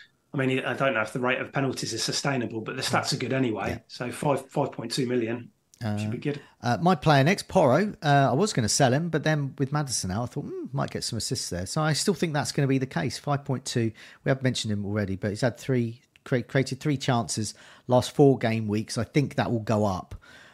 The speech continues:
Speaker 2: um, because he will be on more set pieces. He has had an assist.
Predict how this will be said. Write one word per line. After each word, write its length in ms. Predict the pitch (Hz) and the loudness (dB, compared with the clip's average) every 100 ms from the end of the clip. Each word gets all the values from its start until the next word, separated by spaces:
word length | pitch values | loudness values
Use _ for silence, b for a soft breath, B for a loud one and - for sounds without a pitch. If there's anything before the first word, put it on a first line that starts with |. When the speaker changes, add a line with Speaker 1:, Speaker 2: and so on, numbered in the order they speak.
| B | B
Speaker 2:
um, 320 | 101 101 98 | -2 -2 -2
because 440 | 101 110 - 107 - | -6 -6 -2 -2 0
he 80 | |
will 100 | 107 | -2
be 160 | 98 101 | 0 0
on 80 | 98 | 0
more 200 | 101 92 | -2 -2
set 240 | - - | -6 -6
pieces. 420 | 101 92 - 98 | -8 -8 -6 -6
He 100 | - | -4
has 320 | 104 110 120 - | -4 -2 -2 0
had 180 | 101 | -2
an 60 | 92 | -4
assist. 480 | 87 98 92 - | -4 -4 -4 -6